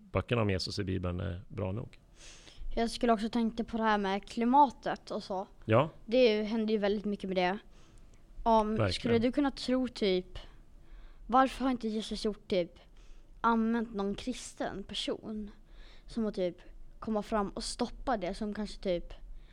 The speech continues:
Speaker 2: Jesaja, de var ju profeter. Det känns som att han inte använde människan lika mycket som han gjorde förut.
Speaker 1: Ja. Jag tror att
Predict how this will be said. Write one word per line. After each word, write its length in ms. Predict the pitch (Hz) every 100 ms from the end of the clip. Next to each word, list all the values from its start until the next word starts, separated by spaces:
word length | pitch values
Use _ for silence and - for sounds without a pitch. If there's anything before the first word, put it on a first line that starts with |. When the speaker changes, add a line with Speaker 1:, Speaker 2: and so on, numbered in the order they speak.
| - -
Speaker 2:
Jesaja, 440 | 220 214 247 214 202
de 160 | 214
var 60 | 220
ju 60 |
profeter. 1000 | 220 - 220 - 302 302 - - 160 196 - - - - - -
Det 80 | 240
känns 320 | 262 233 226
som 100 | 233
att 140 | 220
han 220 | 208 208 214
inte 180 | 220
använde 380 | - 262 233 269
människan 560 | 294 233 214 - 196 208
lika 200 | 214 208
mycket 540 | 226 - - - 190 - - - - -
som 160 | -
han 100 | 202
gjorde 200 | 190 190
förut. 880 | - 247 220 214 240 - - - - - - - - - - - - - - - - - - - - -
Speaker 1:
Ja. 560 | 104 113 135 151 185 - - - - - - - - - - - - _ _ _
Jag 160 | - 113
tror 280 | 147 196 190
att 240 | 165 -